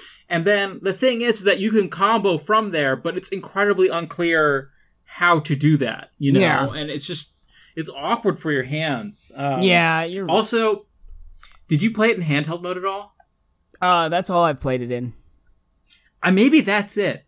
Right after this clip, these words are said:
Speaker 1: Like, maybe if it was just a controller, it would be better. And I've only been playing it in handheld mode as well.
Speaker 2: Oh, yeah, maybe
Speaker 1: Um,
Speaker 2: on a, on a more ergonomic th-, <laughs> thing for our hands.
Speaker 1: Well, like a pro controller, maybe. You know,
Speaker 2: Yeah.
Speaker 1: do you have a pro controller?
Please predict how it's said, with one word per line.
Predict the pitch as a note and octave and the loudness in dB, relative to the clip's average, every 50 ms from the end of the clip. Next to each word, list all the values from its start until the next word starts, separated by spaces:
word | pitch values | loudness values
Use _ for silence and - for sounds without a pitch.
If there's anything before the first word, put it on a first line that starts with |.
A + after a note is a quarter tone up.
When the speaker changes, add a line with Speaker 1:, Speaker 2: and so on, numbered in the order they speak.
| _ _ | _ _
Speaker 1:
Like, | D#3 C#3+ C#3 C#3 | 0 0 0 2
maybe | D#3 F3+ G#3 A#3+ | 4 4 4 2
if | A#3+ - | 0 -2
it | A3+ | -2
was | G#3+ - - | -2 -2 -2
just | F#3 - - F3 | -6 -6 -8 -8
a | E3+ | -10
controller, | - D#3 C3 - - - C#3 C3 C#3 D3 D#3+ E3+ F3+ F3 | -10 -10 -10 -12 -8 -8 -6 -4 -4 -4 -4 -4 -6 -6
it | C#3+ | -4
would | D#3 D3 C3+ | -4 -4 -2
be | C#3+ C3+ | -2 -2
better. | - - C3+ A2+ A2 A2 A#2 B2 - - | -2 -4 -8 -10 -10 -12 -14 -16 -12 -10
And | C#3+ D3 | -6 -4
I've | D3+ D#3 C3+ | -4 -4 -4
only | F3 F3+ E3+ F3 F3+ E3+ | -4 -6 -4 -2 -2 -2
been | E3 D#3 | -2 -2
playing | C#3 C#3+ C#3+ C3+ | -2 0 0 0
it | C#3+ C3 A#2+ | 0 0 -4
in | A#2+ | -6
handheld | A#2+ C3 B2 B2 B2+ A#2+ | -8 -10 -8 -8 -6 -6
mode | A#2 A#2 A2+ G#2+ | -6 -6 -6 -8
as | - A#2+ A2+ - | -10 -10 -12 -10
well. | B2 A2+ A#2+ A#2 A2 - - _ _ _ _ _ _ - | -12 -12 -12 -12 -14 -14 -18 _ _ _ _ _ _ -4
Speaker 2:
Oh, | F3+ F3 E3+ D#3+ | -2 -2 0 0
yeah, | D#3 D3+ D3 | -2 -2 -2
maybe | D3+ D3+ D3+ D#3+ D#3+ | -2 -2 0 0 0
Speaker 1:
Um, | D3+ D3 D3 | -2 -2 -4
Speaker 2:
on | C#3+ | -4
a, | C#3 C#3 C3 | -6 -6 -6
on | C#3 C#3+ | -6 -6
a | C#3 C3+ C3 B2+ B2 B2 A#2+ G2+ | -6 -6 -8 -10 -12 -14 -16 -14
more | B2+ D3 D#3 D#3 D3+ D3 D3 D3 D3 D3 C#3+ C#3 C#3 C#3 - _ _ _ _ _ _ | -10 -8 -6 -4 -4 -2 -2 -2 0 0 0 -2 -2 -6 -10 _ _ _ _ _ _
ergonomic | D#3 D3+ D#3 D#3 E3+ D#3 D3+ D3 D3+ D#3+ D#3+ D#3 D3 - - - - - - _ _ | -4 -2 0 2 2 2 2 2 2 2 0 0 -2 -6 -10 -10 -12 -14 -16 _ _
th-, | - C3+ - - F3 E3 D#3+ | 0 2 2 2 2 -2 -4
<laughs> | - | -2
thing | - E3+ D#3 D#3 F3 F3 D#3 | 0 0 0 0 -2 -4 -2
for | - D#3 | 0 0
our | D3 C#3+ C3+ | 0 0 -2
hands. | C3+ D#3 D3+ D3 D3+ D#3+ D#3+ E3 - - - _ _ _ _ _ _ _ _ _ _ _ _ _ _ - | -2 -2 -4 -4 -4 -4 -4 -6 -6 -8 -12 _ _ _ _ _ _ _ _ _ _ _ _ _ _ -4
Speaker 1:
Well, | F3+ F#3+ G#3 | -2 0 2
like | A3 G3+ G#3 | 2 2 2
a | G3+ E3 | 0 -2
pro | - - F3+ E3+ F#3+ | 0 2 2 2 2
controller, | F#3+ - F3+ D#3 - D3+ C3 A#2+ A2+ A2 | 2 0 -6 -4 -4 -4 -4 -4 -6 -8
maybe. | A2 A2+ A2+ - - B2+ A#2+ - - _ | -8 -10 -12 -12 -14 -16 -16 -18 -18 _
You | - D#3 | -4 0
know, | D#3 D#3 | 2 2
Speaker 2:
Yeah. | D#3+ D#3 | 4 4
Speaker 1:
do | D#3 C#3+ | 4 2
you | |
have | C#3 C#3 | 2 0
a | C3+ - | -4 -4
pro | - B2+ B2 | -4 -4 -4
controller? | - - C#3 C3+ - D3 D3 D3+ D#3 D#3+ E3 - | -2 -4 -8 -6 -4 -6 -4 -4 -6 -8 -10 -12